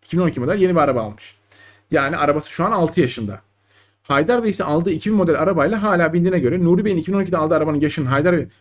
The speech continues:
Haydar Bey'in aldığı araba iki bin. Şu an iki bin on sekiz yılındayız. On sekiz yaşında. E diğeri de iki bin on iki model araba almış. İki bin on sekizde altı yaşında. O zaman altı bölü on sekizden cevabımız bir bölü üç olur. Vup işaretleyip yoluma arkadaşlar devam edebilirim.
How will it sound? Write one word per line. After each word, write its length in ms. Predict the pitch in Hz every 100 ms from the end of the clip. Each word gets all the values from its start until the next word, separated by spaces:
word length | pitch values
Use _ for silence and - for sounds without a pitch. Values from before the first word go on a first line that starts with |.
| _
Haydar 360 | 135 139 208 202
Bey'in 100 | 202
aldığı 220 | 190 202
araba 140 | 196
iki 280 | 196 175 180
bin. 160 | 104 -
Şu 180 | - 185
an 100 | 196
iki 160 | 185
bin 40 | 202
on 100 | 202
sekiz 240 | 156 127
yılındayız. 340 | 120 117 202 -
On 180 | 170 202
sekiz 320 | - 131 117
yaşında. 380 | 104 - 98 - _ _ _ _ -
E 120 | 117
diğeri 220 | 143 170
de 60 | 185
iki 160 | 165
bin 60 | 202
on 80 | 208
iki 120 | 185
model 180 | 127 117
araba 220 | 107 104
almış. 220 | 104 101
İki 140 | -
bin 60 | 175
on 100 | 175
sekizde 360 | 175 90 143 -
altı 340 | 147 143 185
yaşında. 440 | 113 104 110 147 - _ _ -
O 80 | 139
zaman 140 | 160
altı 360 | 139 131 131 190
bölü 140 | 156
on 120 | 151
sekizden 520 | 165 120 113 - 175 - _ _ -
cevabımız 500 | 160 147 117 123 127
bir 160 | 165
bölü 200 | 123 123
üç 240 | - - - _ -
olur. 240 | 135 160 - -
Vup 200 | 320 - -
işaretleyip 680 | 151 170 131 127 151 - - - -
yoluma 340 | 175 143 127
arkadaşlar 520 | 117 117 98 - 139 131
devam 280 | 120 160
edebilirim. 440 | 151 135 113 123